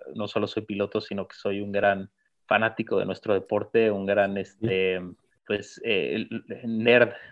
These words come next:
que es la palabra que se usa mucho, ¿no? O sea, me gusta mucho la historia de nuestro deporte,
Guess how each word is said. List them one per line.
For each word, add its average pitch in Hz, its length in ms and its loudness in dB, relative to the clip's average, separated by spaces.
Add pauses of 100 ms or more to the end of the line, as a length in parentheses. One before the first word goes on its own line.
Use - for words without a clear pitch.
(140)
que 113 80 4
es 110 100 2
la 110 160 4
palabra 107 400 8
que 107 220 2
se - 100 0
usa 117 240 2
mucho, 110 340 -4
¿no? 98 160 0
O 107 40 2
sea, 104 160 2
me 98 100 -2
gusta 98 280 0
mucho 104 260 -4
la 98 60 -4
historia 107 420 2
de 101 100 2
nuestro 95 300 -6
deporte, 101 680 -2